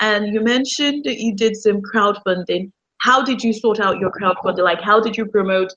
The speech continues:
the crowdfunding, um, and make it sort of viable or interesting enough so that people would, you know, um, fund your campaign? Um, and you talked about, you know, filming it <clears throat> over a weekend, and you had a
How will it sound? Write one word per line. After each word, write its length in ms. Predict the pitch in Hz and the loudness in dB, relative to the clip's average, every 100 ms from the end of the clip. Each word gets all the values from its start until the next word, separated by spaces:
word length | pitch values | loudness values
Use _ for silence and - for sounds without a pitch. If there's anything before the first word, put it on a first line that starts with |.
| - | -6
the 140 | 185 175 - | -6 -4 -2
crowdfunding, 800 | 185 180 180 190 190 190 185 185 - - - | 2 2 2 0 2 2 2 0 -14 -10 -2
um, 220 | 185 175 175 180 - | 2 2 0 -8 -8
and 200 | 185 185 | -4 0
make 320 | 190 180 - | 0 0 4
it 240 | 180 170 - - | 4 4 -4 0
sort 120 | 208 | 2
of 160 | 131 - _ _ - - - | 2 -2 _ _ -20 -12 0
viable 600 | 190 185 180 - 175 175 | 2 2 2 0 0 2
or 140 | 165 | 2
interesting 580 | 165 - 190 - 185 180 | -2 -10 -12 -12 -8 -4
enough 360 | 175 180 175 | -2 0 0
so 200 | - 190 | 0 0
that 160 | 151 165 - | 0 -4 -6
people 380 | 175 - 185 165 | -12 -6 -6 0
would, 260 | 175 170 165 _ _ - 180 | 2 2 0 _ _ -6 0
you 120 | 196 | 4
know, 180 | 170 165 165 _ - | 4 2 -2 _ -2
um, 260 | 180 170 165 - - | 0 0 -2 -8 2
fund 340 | 185 170 170 | 4 4 0
your 540 | 160 165 165 160 160 - _ _ - | -6 2 6 8 6 2 _ _ -6
campaign? 760 | 208 180 180 269 262 185 196 196 _ - | 0 0 0 2 4 4 0 -4 _ 0
Um, 240 | 214 208 202 | 4 4 2
and 140 | 208 | -2
you 80 | 208 | -4
talked 240 | 254 262 | -4 -6
about, 360 | 254 226 190 185 | 0 2 2 2
you 100 | 196 | -2
know, 120 | 190 - | -4 0
filming 320 | 208 202 196 | 0 2 2
it 180 | 185 190 - - - | 0 -2 -6 -14 -12
<clears throat> 400 | 208 - 196 160 _ _ _ _ _ _ _ - - | -8 -4 -4 -6 _ _ _ _ _ _ _ -12 2
over 280 | 214 214 208 | 6 8 6
a 80 | 190 | 6
weekend, 500 | 190 220 220 214 180 | 2 -4 -6 -8 -8
and 140 | 170 | -8
you 80 | 190 | -8
had 240 | 196 190 | -4 -4
a 80 | 180 | -6